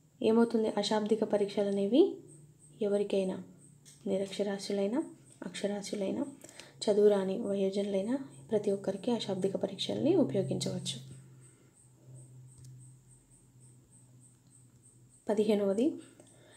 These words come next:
Inquiry into Human Faculty and Its Development పుస్తక రచయిత. ఒకటి విలియం వూంట్,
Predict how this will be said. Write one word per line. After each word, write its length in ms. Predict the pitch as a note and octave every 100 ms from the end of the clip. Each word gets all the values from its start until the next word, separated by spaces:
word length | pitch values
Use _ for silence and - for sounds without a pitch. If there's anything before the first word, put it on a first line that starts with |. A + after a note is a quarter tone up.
| - _ - - - A#3
Inquiry 500 | A3 C4 B3+ C4 B3+
into 220 | G#3+ C4 F4+
Human 540 | - - - A3 A3+
Faculty 640 | A3+ G3+ F#3+ F#3+ F#3+ C#4
and 320 | E4+ E4+ -
Its 400 | G#3 G3+ - -
Development 540 | G3+ G3+ G3+ A3 C4+ -
పుస్తక 300 | - G#3+ G#3+
రచయిత. 360 | G#3 G3 G3 F#3+ - - - - - - - _
ఒకటి 280 | A#3+ C4 C4
విలియం 360 | A3+ G3+ G#3 G#3+
వూంట్, 280 | G3+ G3+